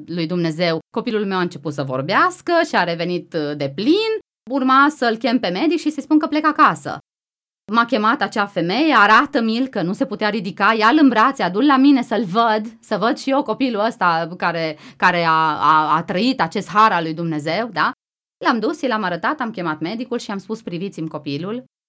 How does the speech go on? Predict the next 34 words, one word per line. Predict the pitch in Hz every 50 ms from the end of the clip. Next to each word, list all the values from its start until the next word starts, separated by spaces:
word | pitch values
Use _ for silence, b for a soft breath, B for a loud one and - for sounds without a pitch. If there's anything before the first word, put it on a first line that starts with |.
| _ - 202
umblă, | 208 202 202 196 196 202 196 220 240 240 _
a | - 175
mers | 180 175 180 185 180
singur | - - 190 180 185 170 170 156
la | 151 143
baie | 139 147 143 143 143 160 180 214
și | - -
a | 143
dorit | 143 143 151 175 -
să | - 156
meargă | 143 151 151 156 151 143 139
singur | 135 139 185 185 196 190 170 160
pe | - 139
coridor, | 139 147 139 143 131 139 151 185 208 220 233 202 175
ținut | - 196 185 202 190
de | 165 143 160
mânuță, | 143 147 190 214 208 - 208 190 170
bineînțeles.” | 160 156 151 151 147 160 175 226 311 339 - _ _ _ _ _ _ _ -
Umbla | 202 220 208 196 208 226 269 294 269 233 196 - - - -
mai | 139 147
greu, | 156 160 - - 180 131 117 143
normal, | 147 151 147 143 151 170 170 143
a | 131
stat, | 135 - - 151 147 147 _ -
uh, | 156 151 143 143 139 143 143 143
două | 170 170 160 147
zi, | 151 151 151 156 147
trei | 147 - - 160 160 151 147
zi, | 151 147
aproape | 143 139 139 170 170 165 - 156 151 147 147 143 139
trei | - 175 170 160
zile | 160 156 165 160 151 151 151 147 147 143 143
într-un | 143 143 143 143 147 151 151 151 170 165 147 143 139
pat, | 139 151 175 208 220 -